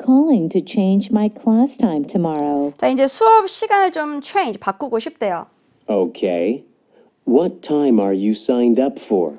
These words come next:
Speaker 2: 자, 기존 등록 시간은 언제입니까? 기존 등록 시간이죠. 이제 등록 신청하다 아까도 나왔는데 또 나왔어요. 여러분, 우리 지금 기출문제 풀고 있는 거예요. 기출문제는 우리가 언제든지 다시 시험에 나올 수 있는 것이고,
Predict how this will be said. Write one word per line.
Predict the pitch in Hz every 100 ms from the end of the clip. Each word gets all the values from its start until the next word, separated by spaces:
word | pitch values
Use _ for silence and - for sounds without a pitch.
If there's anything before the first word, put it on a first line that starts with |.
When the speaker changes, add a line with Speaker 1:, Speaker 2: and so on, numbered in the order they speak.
| -
Speaker 2:
자, |
기존 | - 294 302 427
등록 | 381 277 381
시간은 | 392 359 370 359
언제입니까? | 208 247 349 339 277 254 285 285 220 -
기존 | - 240 415
등록 | 415 226 254
시간이죠. | 254 247 226 202 185 185 180 208
이제 | 226
등록 | 226 240 269
신청하다 | 349 339 277 185
아까도 | - 302 302 254
나왔는데 | 180 214 240 208 254 247
또 | 415
나왔어요. | 539 415 - 180 170 196 196 175 - _ -
여러분, | 226 220 185 - _ - _ _ _
우리 | 262 359 339
지금 | - 226 247 294 233 - 190 _ _ _ _
기출문제 | - 240 480 466 339
풀고 | - 262
있는 | 233 202
거예요. | 185 180 175 185 180 190 _ _ _ - _
기출문제는 | - 254 392 359 269 220 277 285 180 - _ _ _
우리가 | 240 339 -
언제든지 | 214 269 381 392 349 247
다시 | 220 214 214
시험에 | 247 359 339
나올 | 180 185 233
수 | 208
있는 | 202 226
것이고, | 214 185 240 269 180 -